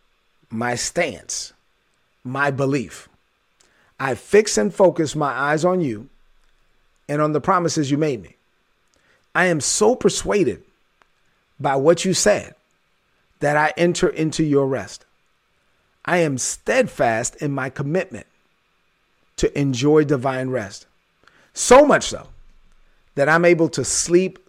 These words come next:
through storms. Living this way, I level up my life in twenty twenty-one, and I know greater is coming for me."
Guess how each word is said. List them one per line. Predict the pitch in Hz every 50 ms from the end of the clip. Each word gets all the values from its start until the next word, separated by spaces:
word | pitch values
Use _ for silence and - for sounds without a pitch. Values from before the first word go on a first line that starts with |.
| _ _
through | - 147 151 151 151 139
storms. | - - - _ 170 160 156 139 113 92 85 85 - - - - _ _ _ _ _ _ _ _ _ _ _ _ _ _ _ _
Living | 170 160 180 196 226 220 202
this | 175 165 143 -
way, | 131 120 98 85 92 - _ _ _ _ _ _ _ _ _ _ _ _ _ _ _ _ _ _ _ _ _ -
I | 131 143 143
level | 143 147 156 165 160 180 180 185
up | 175 180
my | 175 170
life | 170 170 185 214 160 92 - - - _ _ _ _ _ _ _ _ _ _ _ _ _ _ _
in | - 151 147
twenty | 131 - 160 160 151 147
twenty-one, | 127 143 151 143 139 139 156 170 139 104 101 110 _ _ _ _ _ _ _ _ - - - _ _ _ _ _ _ _ -
and | 135 135
I | 139 147
know | 147 151 147 139
greater | 131 120 131 147 151 151 135 107 95 - - _ _ _ _ _ _ _ _ _ _ _ _ _ _ _ _ _ - _ _ _
is | 117 127 120 -
coming | - - 151 143 117 87 73 76 - _ _ _ _ _ _ _ _ _ _ _ _ _ - _
for | _ - - 139 123 117
me." | 117 117 110 92 85